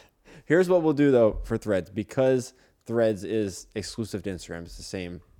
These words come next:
same company, right? It, that's what's nice about Threads, is setting up the, the account. You don't have to do anything. You just download the app,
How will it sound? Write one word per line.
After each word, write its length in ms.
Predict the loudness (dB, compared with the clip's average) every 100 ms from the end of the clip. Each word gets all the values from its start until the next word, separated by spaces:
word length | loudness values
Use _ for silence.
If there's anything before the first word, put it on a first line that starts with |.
| _
same 180 | -6 -6
company, 460 | -4 -8 -8 -12 -12
right? 280 | -6 -6 -6
It, 140 | -14 -18 -20 -20 -6
that's 200 | -4 0
what's 140 | 2
nice 220 | 4 2
about 280 | 4 4 4
Threads, 260 | 4 2 2
is 80 | -2
setting 240 | -2 -2
up 240 | -4 -6 _ -4
the, 200 | 0 0
the 100 | -2
account. 320 | -2 -4 -2
You 80 | 0
don't 100 | 0
have 80 | -2
to 60 |
do 180 | -6 -6
anything. 300 | -6 -8 -8
You 80 | -6
just 180 | -6 -2
download 320 | -2 0 -2
the 100 | 0
app, 260 | 0 -2